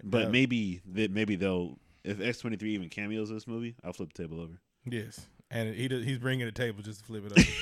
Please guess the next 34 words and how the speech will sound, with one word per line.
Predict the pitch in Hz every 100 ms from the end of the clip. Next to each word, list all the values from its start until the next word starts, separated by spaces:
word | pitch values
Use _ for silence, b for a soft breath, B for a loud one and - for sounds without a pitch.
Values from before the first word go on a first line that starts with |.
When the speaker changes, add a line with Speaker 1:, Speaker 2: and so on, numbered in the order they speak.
| -
Speaker 1:
<laughs> | - -
I'm | -
gonna | 113
sit | 110 135
in |
the | 113
front | 127 123
row. | 104 113
<laughs> | 147 139 147 - - - 359 - 185 208 - 190 - 196 -
Speaker 2:
"Sir, | - 220
why | 220
did | 226
you | 226
bring | 220
this | 202
table?" | - 196 160 131 123
If | 131 131
there's | - 208 254
X | 214 233 240
twenty-three, | 196 220 208 226
they're | 202
like, | 185 190 - B
"Say | - - 196
no | 220
more." | 185 123 -
<laughs> | 170 - - - - 233 -
Speaker 1:
I'm | - - - - - _ - - 151 147 - _ _ b b b b 110
gonna | 107
have | 98
a |
monocle | 90 95 95 98
and | 90
just | 82
drop, | 87